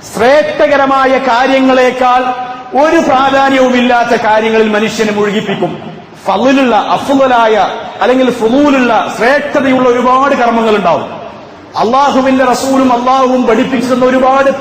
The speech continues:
പുണ്യങ്ങൾ, ശ്രേഷ്ഠതകൾ ആ കർമ്മങ്ങൾക്കുണ്ടാവും. ആ കർമ്മങ്ങളെയൊക്കെ ഒഴിവാക്കി, അതിനൊന്നും ഒരു പ്രാധാന്യം കൊടുക്കാതെ, യാതൊരു ശ്രേഷ്ഠതയുമില്ലാത്ത, യാതൊരു ഫളിലുമില്ലാത്ത കാര്യങ്ങളിൽ മനുഷ്യനെ ഇങ്ങനെ മുഴുകിപ്പിക്കും.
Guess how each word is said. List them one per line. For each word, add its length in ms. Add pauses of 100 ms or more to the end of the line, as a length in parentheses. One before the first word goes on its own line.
പുണ്യങ്ങൾ, 520 (600)
ശ്രേഷ്ഠതകൾ 680
ആ 100
കർമ്മങ്ങൾക്കുണ്ടാവും. 840 (540)
ആ 120 (180)
കർമ്മങ്ങളെയൊക്കെ 760 (100)
ഒഴിവാക്കി, 440
അതിനൊന്നും 360
ഒരു 160
പ്രാധാന്യം 460
കൊടുക്കാതെ, 520 (500)
യാതൊരു 720
ശ്രേഷ്ഠതയുമില്ലാത്ത, 1120 (600)
യാതൊരു 500
ഫളിലുമില്ലാത്ത 960 (440)
കാര്യങ്ങളിൽ 560
മനുഷ്യനെ 420
ഇങ്ങനെ 280
മുഴുകിപ്പിക്കും. 560